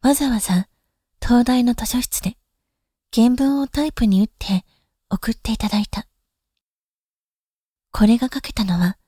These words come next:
全く道君のおかげで、ここに厚く感謝する次第である。昭和十一年二月、漱石全集月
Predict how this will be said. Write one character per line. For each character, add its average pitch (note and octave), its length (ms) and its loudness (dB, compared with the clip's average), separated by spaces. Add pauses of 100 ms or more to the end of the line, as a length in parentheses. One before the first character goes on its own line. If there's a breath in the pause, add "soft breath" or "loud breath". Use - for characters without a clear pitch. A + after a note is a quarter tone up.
(460)
全 G3 120 4 (240)
く - 180 -12 (540)
道 C#4 180 4
君 A3 300 0
の F#3 120 2
お F3+ 40 -4
か - 160 -8
げ F#3+ 120 -8
で、 - 160 -10 (1000)
こ - 140 -4
こ - 120 -2
に G#3+ 260 2 (520)
厚 - 280 -2
く - 200 -6
感 C4 220 0
謝 A3+ 140 -2
す - 180 -4
る F#3 80 -6
次 - 200 -2
第 F#3 160 0
で F3 100 -10
あ E3+ 120 -10
る。 - 100 -20 (1800)
昭 B3 300 2
和 B3 120 0
十 A3+ 160 -2
一 A#3 240 -2
年 G3 180 2
二 F#3 100 -2
月、 - 360 -6 (1000)
漱 B3+ 180 0
石 C4 340 -4
全 C4 220 2
集 - 240 -2 (100)
月 F#3 180 -2